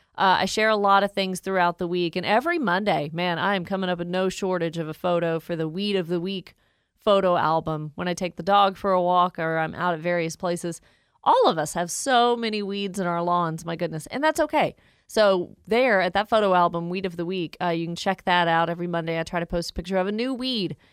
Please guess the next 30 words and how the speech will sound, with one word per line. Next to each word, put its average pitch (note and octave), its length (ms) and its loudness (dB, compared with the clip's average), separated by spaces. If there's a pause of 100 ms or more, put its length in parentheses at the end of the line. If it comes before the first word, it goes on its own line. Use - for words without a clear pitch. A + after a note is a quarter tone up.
help G3+ 240 0
you F#3+ 100 2
identify F3 680 2
it, - 120 -4 (360)
how G3 160 2
to F3 100 -2
treat F#3 300 -4
it. F3 200 -2 (220)
And A3+ 100 -4
of A3 80 -8
course, G#3 300 0
you G3 80 -4
call F3+ 460 2 (120)
and A3 140 -4
you A3+ 80 -2
get G#3+ 160 -2
some G3+ 160 -6
of F#3+ 120 -6
the F#3+ 100 -6
same E3 320 -4
advice E3+ 480 -2
here, A#3 340 -6
four C4 300 2
oh B3 160 4
four, G3+ 420 0 (460)
eight G#3+ 180 2
seven F3 340 0
two, E3 380 -4 (260)
zero F3+ 540 0
seven B3 540 -2